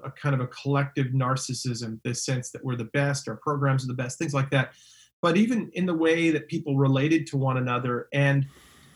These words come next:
all he did was he simply began to ask questions. And remember, he sat down, he told me he sat down with the senior pastor. So why is it the case that at this church, fill in the blank happens? And, "Oh, no, no, no,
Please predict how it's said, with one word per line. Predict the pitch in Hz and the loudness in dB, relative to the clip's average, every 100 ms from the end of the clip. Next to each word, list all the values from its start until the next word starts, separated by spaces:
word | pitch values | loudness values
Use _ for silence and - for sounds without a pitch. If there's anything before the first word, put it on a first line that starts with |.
| - | -4
all | - 285 | 0 2
he | |
did | 180 196 175 | 2 2 2
was | 160 143 - | 2 0 -4
he | - | -4
simply | 139 233 208 175 | 0 0 0 -2
began | 139 147 160 147 | 2 4 4 2
to | 139 | 0
ask | 139 139 | -2 -2
questions. | - 139 139 - 107 104 | 0 2 2 -4 -8 -8
And | 120 | -2
remember, | 131 139 | 2 2
he | 139 | 2
sat | - 135 135 | 2 0 2
down, | 131 131 127 | 0 0 -2
he | 123 | -2
told | 143 131 | 0 0
me | |
he | 131 | -2
sat | - 131 123 | -2 -4 -2
down | 131 127 127 | -2 -2 -4
with | 123 | -4
the | |
senior | 135 139 131 135 | -4 -4 -4 -6
pastor. | - 131 135 - 120 123 _ _ _ | -6 -6 -6 -10 -12 -12 _ _ _
So | - 156 | -12 -4
why | 185 269 | -2 0
is | 320 | 0
it | 185 - | 0 -4
the | |
case | 147 165 160 139 | -8 -2 -2 0
that | 143 | 0
at | 139 139 _ | 0 -2 _
this | 170 165 | -4 -2
church, | - 156 143 139 - - _ _ - | -4 0 0 -2 -12 -16 _ _ -2
fill | 160 | 2
in | |
the | 151 | 2
blank | 139 139 135 | 4 4 2
happens? | 123 110 - 104 - - _ _ _ _ _ _ | -2 -6 -6 -10 -10 -18 _ _ _ _ _ _
And, | - 151 147 139 139 _ _ - | 0 2 4 2 0 _ _ 2
"Oh, | 196 | 6
no, | 202 | 6
no, | 233 | 8
no, | 202 165 131 | 6 4 2